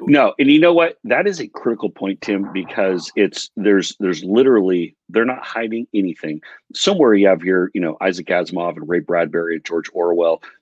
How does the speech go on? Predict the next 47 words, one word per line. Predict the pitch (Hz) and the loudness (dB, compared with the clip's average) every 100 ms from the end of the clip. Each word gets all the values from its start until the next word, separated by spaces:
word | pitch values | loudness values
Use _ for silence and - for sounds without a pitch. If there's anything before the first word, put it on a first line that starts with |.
| _ | _
rolling | 90 98 95 | 2 4 6
over | 95 85 | 4 2
in | 87 | 0
their | 82 | -2
grave, | 76 110 120 82 | 0 2 4 2
because | 82 - 87 78 - | -2 -2 -2 -4 -12
here | 107 110 | -6 -4
we | 107 | -4
see | - 101 98 | -2 -4 -2
a | 87 | -4
weaponized | 78 92 95 113 117 104 | -2 -2 -2 -6 -6 -8
judiciary. | 127 92 - 76 71 80 - - _ - | -6 -6 -6 -8 -8 -12 -12 -20 _ -10
We | 92 98 | -4 -2
see | - 117 | 0 2
where | 107 | 2
it | 110 | 0
can | - 85 | -4 -2
go. | 135 123 85 82 _ | 2 4 2 -2 _
I | 82 123 | -6 -2
can | 107 | -2
tell | - 82 | 0 -2
you | 78 | -2
where | 78 | -6
it's | - | -6
gonna | 73 73 | -8 -6
go, | 73 78 | -6 -6
having | 87 78 | -4 -6
seen | 78 82 80 78 - | -8 -6 -6 -8 -6
Brazil. | 80 - 104 90 71 - - _ _ _ | -8 0 2 2 -2 -12 -20 _ _ _
Plus, | - 143 - | -4 -2 -2
now | 113 104 | 0 0
we're | 90 | 0
going | 95 95 | 0 -2
into | 90 - | -4 -6
these, | 87 82 73 - | -6 -6 -8 -10
these, | 92 82 - _ _ | -6 -6 -6 _ _
Biden | - 101 80 85 101 104 90 | -10 -8 -2 0 2 0 -2
with | 85 | -4
the | 82 | -6
crazy | - - 92 82 | -2 0 0 -2
mandates, | 87 98 85 76 - | 0 0 0 -4 -4
which | - | -2
I'm | 78 | -2
sure | - - 160 | -2 0 -2
probably | - 131 117 | 0 0 2
get | 107 - | 0 -4
tossed. | - - 95 127 - | -6 -2 0 -2 -6